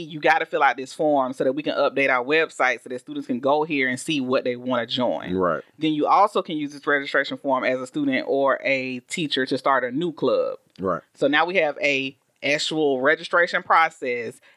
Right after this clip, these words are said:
Speaker 1: and a almost, um, protocol for the clubs and organizations, right?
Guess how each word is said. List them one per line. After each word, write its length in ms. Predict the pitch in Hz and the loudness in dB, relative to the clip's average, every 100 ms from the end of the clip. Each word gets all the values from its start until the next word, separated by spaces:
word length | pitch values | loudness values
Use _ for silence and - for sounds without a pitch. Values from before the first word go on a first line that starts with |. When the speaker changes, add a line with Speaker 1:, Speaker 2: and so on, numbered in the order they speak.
| - | -6
Speaker 1:
and 280 | 135 131 131 | -2 0 0
a 480 | 131 127 127 123 127 | -2 -2 -2 -4 -4
almost, 640 | 131 143 143 139 139 - | -2 0 0 0 -2 -4
um, 580 | - 131 131 127 123 127 _ _ _ _ _ _ - - | -2 0 0 -2 -4 -6 _ _ _ _ _ _ -20 -8
protocol 640 | - 208 185 165 147 139 135 | 2 2 4 4 4 4 -2
for 240 | 156 147 | -4 -2
the 60 | 139 | 0
clubs 300 | - 160 147 | 0 0 0
and 80 | 135 | 0
organizations, 720 | 135 131 127 123 113 - 90 | 0 0 0 0 -2 -12 -2
right? 380 | 123 151 151 | 2 4 2